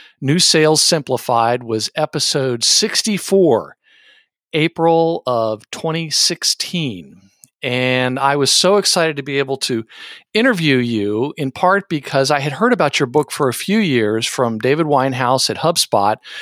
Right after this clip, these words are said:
because they provide a lot of terrific training and resources to their partners, and they even try to guide you on how best to sell. And they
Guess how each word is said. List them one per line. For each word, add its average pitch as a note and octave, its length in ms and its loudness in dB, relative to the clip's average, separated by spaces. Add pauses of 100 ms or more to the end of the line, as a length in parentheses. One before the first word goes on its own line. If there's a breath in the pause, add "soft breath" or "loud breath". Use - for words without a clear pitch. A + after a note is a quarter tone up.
(320 loud breath)
because - 400 0 (120)
they F3+ 280 0 (140)
provide D3 420 2
a D3+ 40 0
lot C#3+ 220 2
of A#2+ 120 -4
terrific C#3+ 380 -4 (300)
training A3+ 440 0
and C3 80 -2
resources C#3 560 0
to C#3+ 100 -2
their A#2+ 220 -2 (360)
partners, C3+ 720 -2 (640 loud breath)
and D#3+ 540 0 (440)
they D3 180 0
even D3+ 480 -2 (460)
try G#3 180 0
to F#3+ 80 -2
guide D3 340 2
you C3 160 2
on B2 120 2
how C3+ 180 0
best A#2 320 -2
to C3+ 240 -4
sell. G3+ 480 -2 (640 loud breath)
And E3 420 0
they D3 160 2